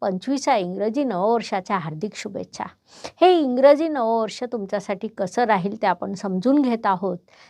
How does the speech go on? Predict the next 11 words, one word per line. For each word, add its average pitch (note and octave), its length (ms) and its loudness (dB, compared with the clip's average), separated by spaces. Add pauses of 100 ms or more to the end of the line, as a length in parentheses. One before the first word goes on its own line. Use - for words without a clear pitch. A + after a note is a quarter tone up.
(140)
त्यामध्ये B3 420 4
आज A3 300 0
आपण F#3+ 360 2
मकर F#3+ 420 2
राशीच्या G3 520 -2
वार्षिक F#3 480 -4
राशी G#3 300 -4
भविष्याचं F3+ 680 -4
विश्लेषण F#3 560 -4
करणार D#3 380 -2
आहोत. - 240 -10